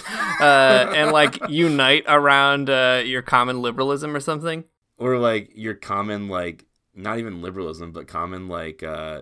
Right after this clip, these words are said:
Speaker 2: just, like, n-, s-, centrism and,
Speaker 1: Yeah,
Speaker 2: like,
Speaker 1: yeah.
Speaker 2: and, like, des-, desire for, like, a meaningless spirituality.
Speaker 1: Yeah, your common consumerism, I guess.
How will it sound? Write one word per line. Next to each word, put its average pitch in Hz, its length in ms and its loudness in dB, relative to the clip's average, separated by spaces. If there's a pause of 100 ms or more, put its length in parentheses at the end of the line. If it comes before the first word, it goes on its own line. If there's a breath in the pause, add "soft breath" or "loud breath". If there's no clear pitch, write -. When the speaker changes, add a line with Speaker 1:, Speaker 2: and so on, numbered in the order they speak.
Speaker 2:
just, 90 220 -18
like, 82 220 -12 (340)
n-, 90 160 -20 (500)
s-, - 200 -20 (120)
centrism 95 1000 -12 (520)
and, 85 220 -12
Speaker 1:
Yeah, 120 280 0
Speaker 2:
like, 117 80 -8
Speaker 1:
yeah. 113 280 -4 (320)
Speaker 2:
and, 98 180 -12
like, 87 180 -10 (540)
des-, 98 380 -12 (120)
desire 98 540 -6
for, 101 160 -8
like, 87 320 -6
a 87 100 -12
meaningless 85 440 -14
spirituality. 73 800 -14 (440)
Speaker 1:
Yeah, 113 200 -6
your 123 240 -8
common 139 260 2
consumerism, 113 640 -10
I 110 80 -12
guess. 107 380 -10